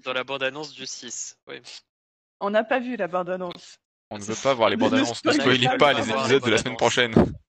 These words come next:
Speaker 3: Euh, on veut voir Viserys obèse. Euh, il a déjà du mal à manger, le pauvre.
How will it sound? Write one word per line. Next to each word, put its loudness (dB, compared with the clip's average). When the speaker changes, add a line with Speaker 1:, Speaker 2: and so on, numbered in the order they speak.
Speaker 3:
Euh, -16
on -12
veut -4
voir 0
Viserys -8
obèse. -10
Euh, -20
il -14
a -10
déjà -12
du -16
mal 0
à -2
manger, -10
le -14
pauvre. -16